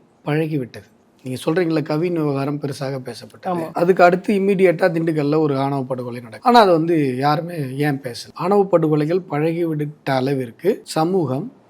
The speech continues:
Speaker 1: இன்றைக்கு ஒரு மோசமான நிலையை அடைந்திருக்கிறது. நீங்க நல்லா யோசிச்சு பாருங்க, இன்டர்காஸ்ட் மேரேஜஸ் முன்னாடிலாம் நடக்காம இருக்குது, நடந்துகிட்டு தான் இருக்கு.
Speaker 2: நடந்தது.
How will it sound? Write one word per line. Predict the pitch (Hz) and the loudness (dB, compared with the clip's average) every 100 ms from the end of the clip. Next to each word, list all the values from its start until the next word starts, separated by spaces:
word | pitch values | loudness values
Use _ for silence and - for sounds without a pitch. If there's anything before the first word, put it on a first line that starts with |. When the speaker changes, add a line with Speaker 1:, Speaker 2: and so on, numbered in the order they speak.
| - | -6
Speaker 1:
இன்றைக்கு | 143 135 131 160 196 135 117 113 _ _ - | -2 -2 -4 -2 -2 -2 -8 -18 _ _ -10
ஒரு | 147 135 120 117 120 | -6 -4 -6 -10 -10
மோசமான | 139 147 151 156 160 | -10 -4 -2 -2 -2
நிலையை | 131 127 127 | -4 -6 -8
அடைந்திருக்கிறது. | 117 113 113 - - _ | -12 -18 -20 -20 -20 _
நீங்க | - 202 180 156 175 | -4 -2 2 0 0
நல்லா | 156 165 196 | 0 0 0
யோசிச்சு | 156 - | -2 -4
பாருங்க, | 123 110 107 120 160 - _ | -14 -16 -16 -14 -14 -16 _
இன்டர்காஸ்ட் | 185 208 233 214 196 - 156 | -4 0 2 2 0 0 -2
மேரேஜஸ் | 143 131 117 117 - - _ - | -2 -4 -8 -12 -14 -14 _ -6
முன்னாடிலாம் | 160 190 175 175 147 | 0 2 4 2 2
நடக்காம | 147 151 131 | 0 -2 -6
இருக்குது, | 107 - _ _ _ | -10 -20 _ _ _
நடந்துகிட்டு | 185 165 151 123 | 2 4 2 0
தான் | 180 | -4
இருக்கு. | |
Speaker 2:
நடந்தது. | 180 170 160 | -6 -8 -12